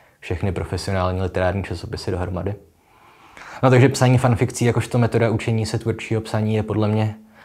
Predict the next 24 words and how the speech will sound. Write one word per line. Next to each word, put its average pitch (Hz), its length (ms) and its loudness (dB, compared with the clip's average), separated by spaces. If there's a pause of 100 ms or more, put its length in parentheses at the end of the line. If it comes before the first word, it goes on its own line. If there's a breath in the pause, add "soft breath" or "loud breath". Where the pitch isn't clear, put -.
nejenom 107 220 2
neškodná, 101 720 2
ale 101 160 -2
i 98 40 -2
vyloženě 101 380 0
prospěšná. 87 680 -10 (1600 loud breath)
To - 80 0
je, 104 60 0
myslím, 107 220 -2
všechno. 120 340 0 (160 loud breath)
A 120 140 8
druhá 123 560 8
teze 120 360 4
moje 160 440 6 (280 loud breath)
je 117 80 4
fanfikce 135 640 4
jako 131 160 6
prostor 127 460 4
pro 131 160 2
seberealizaci 123 760 4
L 120 120 4
G 117 140 0
B 113 160 2
T 117 260 0